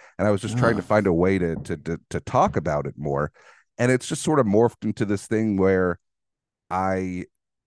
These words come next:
Speaker 1: obviously I'm having these conversations and I think they're helpful, but it's like, I, I feel like I'm just, like, I'm learning so much more about other people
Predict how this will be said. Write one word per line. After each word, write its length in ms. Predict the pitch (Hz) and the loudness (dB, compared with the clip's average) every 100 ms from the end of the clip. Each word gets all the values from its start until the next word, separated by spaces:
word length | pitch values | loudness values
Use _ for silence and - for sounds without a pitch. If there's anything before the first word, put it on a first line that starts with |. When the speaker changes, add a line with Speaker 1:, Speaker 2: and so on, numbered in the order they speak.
| _ _ _ _ | _ _ _ _
Speaker 1:
obviously 380 | 113 123 123 117 | 0 2 2 0
I'm 80 | 98 | 0
having 220 | 107 110 | 0 0
these 120 | 92 - | -4 -4
conversations 600 | 98 90 107 120 98 82 | -4 -4 -2 -2 -2 -2
and 80 | |
I 60 | 80 | -2
think 160 | 107 95 | -4 -4
they're 100 | 82 | 0
helpful, 360 | 104 - 69 | -2 -2 -8
but 140 | 76 82 | -6 -6
it's 200 | - 82 | -6 -6
like, 200 | 76 71 | -4 -4
I, 280 | 65 71 | -4 -2
I 20 | 95 | -4
feel 240 | - 110 | -2 2
like 220 | 104 - - | 2 0 -6
I'm 280 | 78 90 87 | -4 -2 -2
just, 200 | 92 - | -4 -4
like, 140 | 82 _ | -6 _
I'm 220 | - 87 85 | -4 -2 2
learning 340 | 98 104 87 | 2 2 -2
so 240 | - 92 | -2 -2
much 220 | 92 85 - | 0 -2 -2
more 200 | 87 85 | -2 0
about 200 | 82 80 | -2 -4
other 180 | 82 | -4
people 520 | - 90 - 80 71 | -6 -8 -4 -2 -2